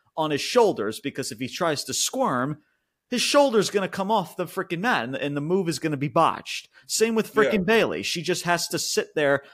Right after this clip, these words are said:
Speaker 1: you know, uh, this past Friday on SmackDown, has to just, you know, take the roll up and just lay there like a freaking turtle on its shell. A-, and it looks, it makes people look like a fucking geek.
Speaker 2: Yeah.
Speaker 1: And same with Rush. Like, you're telling me freaking,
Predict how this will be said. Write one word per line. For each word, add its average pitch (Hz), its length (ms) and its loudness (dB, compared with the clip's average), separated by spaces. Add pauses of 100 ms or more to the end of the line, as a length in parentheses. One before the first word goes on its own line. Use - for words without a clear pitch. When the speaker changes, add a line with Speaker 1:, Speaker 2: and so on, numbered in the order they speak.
(160)
Speaker 1:
you 151 60 -8
know, 139 120 2
uh, 127 220 -4
this 147 180 -2
past 156 340 -2
Friday 156 240 2
on 139 120 -2
SmackDown, 117 640 -4 (320)
has 156 260 0
to 160 80 -2
just, - 360 -4
you 147 100 -2
know, 131 260 -2 (180)
take 180 260 -4
the 156 100 0
roll 175 280 2
up 131 160 0
and 139 120 -2
just 143 240 -4
lay 165 200 -2
there 131 200 0
like 131 180 -2
a 131 40 0
freaking 139 380 -6
turtle 143 400 0
on 117 160 -2
its 120 160 -6
shell. - 440 -4 (340)
A-, 170 160 -2
and 208 120 0
it 202 160 2
looks, 247 420 0
it 202 160 0
makes 247 220 -4
people 240 260 -4
look 208 140 -2
like 220 140 -4
a 180 60 0
fucking 233 520 -6
geek. - 540 -4 (720)
Speaker 2:
Yeah. - 220 -2
Speaker 1:
And 208 300 -4
same 285 300 -2
with 254 160 -2
Rush. 175 520 -2
Like, 165 200 -4
you're 202 80 -4
telling 247 340 -6
me 226 120 -4
freaking, 220 500 -8